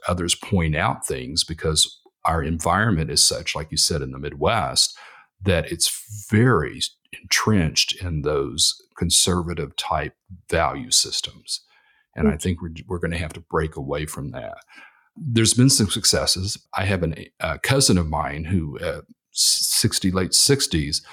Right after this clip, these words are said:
Speaker 1: became, her son also is G L B T Q plus, and she became,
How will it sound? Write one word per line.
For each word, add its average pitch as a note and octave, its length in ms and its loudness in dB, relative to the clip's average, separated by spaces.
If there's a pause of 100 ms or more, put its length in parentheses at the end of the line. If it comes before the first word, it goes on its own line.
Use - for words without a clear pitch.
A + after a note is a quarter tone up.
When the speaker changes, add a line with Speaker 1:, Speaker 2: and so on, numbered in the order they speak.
(480)
Speaker 1:
became, G2 500 4
her F2+ 160 0
son F#2 360 2
also E2+ 340 2
is D#2+ 100 -4
G D#2+ 180 -2
L D2 80 -2
B C#2 120 -8
T E2 180 -10
Q B1+ 400 -10 (520)
plus, C#2 440 2 (120)
and F#2 220 2
she G#2 160 4
became, F#2 680 0